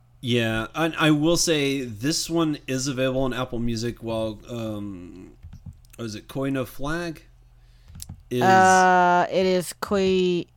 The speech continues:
Speaker 2: Koi, Oi, Koiochi Flag.
Speaker 1: Koiochi Flag. That is not available on Apple Music at all. So
Speaker 2: Yeah, only certain tracks of theirs are,
Speaker 1: Yeah.
Speaker 2: because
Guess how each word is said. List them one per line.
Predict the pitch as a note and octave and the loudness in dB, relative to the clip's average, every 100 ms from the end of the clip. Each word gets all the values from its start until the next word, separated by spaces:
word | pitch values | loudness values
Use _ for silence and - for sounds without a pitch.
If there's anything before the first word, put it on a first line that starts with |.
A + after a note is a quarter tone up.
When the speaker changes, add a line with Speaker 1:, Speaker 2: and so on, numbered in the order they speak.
| _ _ _ _ | _ _ _ _
Speaker 2:
Koi, | - G#3 F#3 F#3 F3 E3+ E3 E3 D#3+ D#3+ - | -8 -2 0 2 2 0 0 0 -2 -2 -4
Oi, | C#3 F3 E3 D#3+ - _ _ - - | -2 0 0 -4 -8 _ _ -16 -6
Koiochi | A3 G#3+ G#3 F#3+ F#3+ F#3 - - G3 F3 E3 D#3+ | 0 2 4 4 2 0 -6 -4 0 0 0 -2
Flag. | - B2+ G#2 F#2 - _ _ _ - | -2 -2 -2 -6 -14 _ _ _ -4
Speaker 1:
Koiochi | F3 D#3+ C#3+ C3+ C#3 A2 | 2 2 2 -2 -6 -6
Flag. | A#2 G#2+ G#2+ - - - - - - | -6 -4 -6 -10 -20 -20 -20 -20 -14
That | A2 C#3+ F3 D3+ | 0 4 4 0
is | B2+ G#2+ | -4 -4
not | A#2 B2 | -4 -4
available | B2 A2+ A2+ G#2+ | -4 -6 -6 -8
on | G2 | -8
Apple | G#2 F#2+ | -10 -10
Music | G2+ G#2 G2+ F2+ - - _ - _ | -14 -12 -14 -16 -20 -20 _ -20 _
at | A#2 G2+ | -12 -12
all. | F#2 G2+ - - | -12 -16 -18 -18
So | - A2+ | -14 -6
Speaker 2:
Yeah, | G#2 G3+ - | 2 2 4
only | A#3+ B3+ C#4+ D#4+ | 2 4 2 0
certain | - A#3 G#3+ A3+ | -2 -2 0 -2
tracks | - E3+ E3 - | 2 4 4 0
of | F3+ D#3+ | -6 -2
theirs | E3 E3 | -2 -2
are, | - D3 D3 D3+ D3+ D#3+ | -2 2 2 2 0 -2
Speaker 1:
Yeah. | B2 A#2 | 0 0
Speaker 2:
because | A2+ E3+ | -2 -4